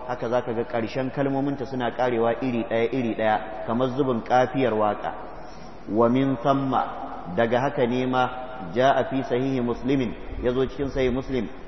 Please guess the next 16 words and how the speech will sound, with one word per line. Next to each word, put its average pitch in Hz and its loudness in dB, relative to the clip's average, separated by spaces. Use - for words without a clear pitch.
an 127 2
Ummi 139 0
Hisham, 120 0
daga 117 2
Ummu 139 0
Hisham, 120 0
bintu 131 0
Haritha 131 2
ibn 151 4
Nu'man, 120 0
ƴar 135 4
Haritha 135 2
ɗan 135 0
Nu'man, 117 0
qalat 131 4
tace, 127 -2